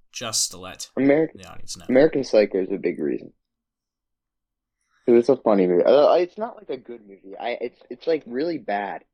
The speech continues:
Speaker 1: <laughs>
Speaker 2: Like, it's just, there's no plot to it. He's just kinda doing things.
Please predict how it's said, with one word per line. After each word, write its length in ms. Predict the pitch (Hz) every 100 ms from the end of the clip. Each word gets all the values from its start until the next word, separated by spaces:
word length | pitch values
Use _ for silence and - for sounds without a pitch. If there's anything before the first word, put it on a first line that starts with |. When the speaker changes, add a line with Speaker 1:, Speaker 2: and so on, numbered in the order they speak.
| _ _
Speaker 1:
<laughs> 180 | - -
Speaker 2:
Like, 220 | 127 120 -
it's 220 | 123 -
just, 340 | 156 175 - _ _ _ _ -
there's 260 | 147 160 151
no 160 | 190
plot 560 | 208 - 131 127 - -
to 120 | 151
it. 140 | 156 -
He's 200 | 143 139
just 220 | 156 -
kinda 300 | - 170 135
doing 360 | 104 107 135 135
things. 540 | 139 139 143 143 -